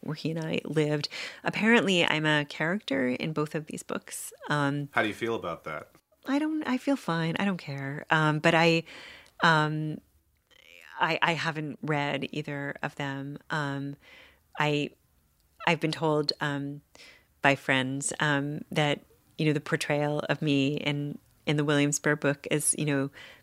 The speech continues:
Speaker 1: both sort of, like, s-,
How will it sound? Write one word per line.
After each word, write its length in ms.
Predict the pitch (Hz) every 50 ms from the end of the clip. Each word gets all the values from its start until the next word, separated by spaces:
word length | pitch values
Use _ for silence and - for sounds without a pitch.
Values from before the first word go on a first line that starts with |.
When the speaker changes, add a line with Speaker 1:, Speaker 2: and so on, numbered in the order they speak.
| _ _ _ _ _ _ - - - 135 -
Speaker 1:
both 280 | 160 139 135 - - _ - -
sort 200 | - - 147 131
of, 220 | 135 135 135 143 - - _ - 143 147 - - - - -
like, 160 | - 143 - -
s-, 120 | - -